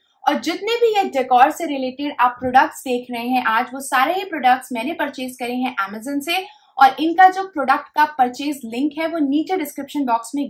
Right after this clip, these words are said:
गिवन है in case अगर आप इन्हें परचेज करना चाहते हैं, क्योंकि अभी Amazon के ऊपर बहुत ही अच्छी डील्स and ऑफर्स हैं अवेलेबल।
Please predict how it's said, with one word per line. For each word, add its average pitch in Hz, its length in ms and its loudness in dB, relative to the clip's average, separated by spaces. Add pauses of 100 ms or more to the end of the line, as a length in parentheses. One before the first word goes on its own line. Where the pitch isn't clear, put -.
(100)
गिवन 269 280 -4
है 339 180 -4 (120)
in 262 220 -4
case 330 300 -4 (300)
अगर 262 260 0
आप 262 180 6
इन्हें 285 160 -2
परचेज 240 420 -4
करना 233 220 -4
चाहते 196 340 -10
हैं, 196 180 -12 (300)
क्योंकि 285 300 -4
अभी 302 300 2
Amazon 269 460 -2
के 294 140 -6
ऊपर 277 320 -6 (120)
बहुत 311 300 2
ही 330 60 -2
अच्छी 285 300 -6
डील्स 254 320 -8 (120)
and 233 100 -2
ऑफर्स 254 460 -4
हैं 269 160 0
अवेलेबल। 262 580 -2